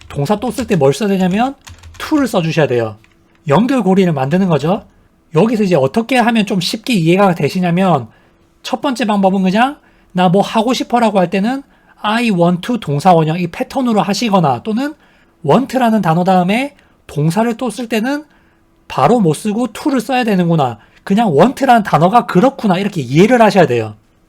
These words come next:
따라서 동사 두 개를 썼기 때문에 이것은 잘못된 문장이죠. "I want to" 동사 원형 이렇게 말씀을 하셔야 돼요. 동사 뒤에 동사하면 to 들어감.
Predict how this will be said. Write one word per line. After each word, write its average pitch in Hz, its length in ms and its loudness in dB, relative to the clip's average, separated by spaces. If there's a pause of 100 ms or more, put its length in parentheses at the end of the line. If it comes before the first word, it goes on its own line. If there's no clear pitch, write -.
(220)
따라서 214 560 0 (300)
동사 165 340 -2
두 160 160 -4
개를 214 180 2
썼기 - 300 -8
때문에 208 540 -2 (420)
이것은 208 520 -4 (200)
잘못된 185 520 -2
문장이죠. 143 640 -4 (840)
"I 196 340 -4
want 175 420 -2
to" 262 360 -6 (580)
동사 156 380 0
원형 147 420 -2 (320)
이렇게 202 300 -4
말씀을 165 420 -2
하셔야 160 300 0
돼요. 110 300 -4 (760)
동사 170 400 -2
뒤에 202 160 0
동사하면 165 420 -2
to 202 160 -6
들어감. 120 420 -4